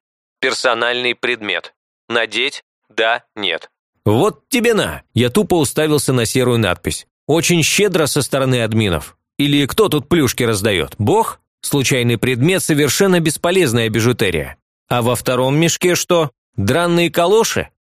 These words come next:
Я раздраженно уперся в него взглядом. Мешок завертелся. Ну, давай, родимый, удиви.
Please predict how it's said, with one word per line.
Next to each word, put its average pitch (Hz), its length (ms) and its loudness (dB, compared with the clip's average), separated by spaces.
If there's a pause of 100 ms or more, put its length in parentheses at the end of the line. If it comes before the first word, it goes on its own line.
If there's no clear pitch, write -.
(120)
Я 139 180 2
раздраженно 151 680 2
уперся 165 440 2
в 135 100 2
него 143 260 2
взглядом. 101 600 -2 (140)
Мешок 117 340 2
завертелся. 107 840 0
Ну, 202 280 4
давай, 139 540 0
родимый, 87 580 -2
удиви. 143 580 0